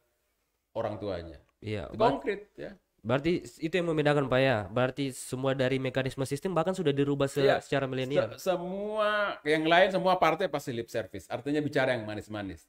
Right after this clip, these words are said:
Speaker 2: Iya, betul,
Speaker 1: Ya.
Speaker 2: betul.
Speaker 1: Tapi yang perlu dilihat tuh, lihat rekam jejaknya, lihat programnya, konkret tidak. Kalau hanya
Speaker 2: Iya.
Speaker 1: lipstick saja, ya semua bisa bicara itu.
Speaker 2: Iya.
Speaker 1: Tapi kalau Perindo, eh,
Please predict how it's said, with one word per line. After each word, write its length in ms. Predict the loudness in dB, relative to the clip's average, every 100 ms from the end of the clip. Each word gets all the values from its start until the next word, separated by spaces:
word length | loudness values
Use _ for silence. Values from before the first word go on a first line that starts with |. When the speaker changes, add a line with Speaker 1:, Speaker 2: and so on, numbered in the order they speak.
| 2
Speaker 2:
Iya, 240 | 2 2
betul, 260 | -4 -4 -4
Speaker 1:
Ya. 140 | -4
Speaker 2:
betul. 160 | -6 0
Speaker 1:
Tapi 180 | 4 4
yang 80 | 4
perlu 220 | 0 2
dilihat 260 | 2 2 0
tuh, 80 | 0
lihat 300 | 2 2 2
rekam 240 | 0 -2
jejaknya, 480 | -2 -4 -4 -6 -20 _ _ _
lihat 320 | 2 4 4
programnya, 480 | 0 0 0 -2 -6 -2
konkret 400 | -2 -2 -6 -6
tidak. 240 | -8 -8 -12 _ _
Kalau 160 | _ -4
hanya 240 | 0 0
Speaker 2:
Iya. 80 | 2
Speaker 1:
lipstick 320 | 0 -2 -4
saja, 480 | 0 2 2 0 -2 -8
ya 80 | -8
semua 240 | -4 -4
bisa 160 | -4 -6
bicara 320 | -4 -4 -4
itu. 320 | -8 -10 -16 -18 _ -6
Speaker 2:
Iya. 240 | -2 -2
Speaker 1:
Tapi 80 | 0
kalau 160 | 0
Perindo, 380 | 2 0 2 2 0 -2 -2
eh, 320 | -2 -2 -8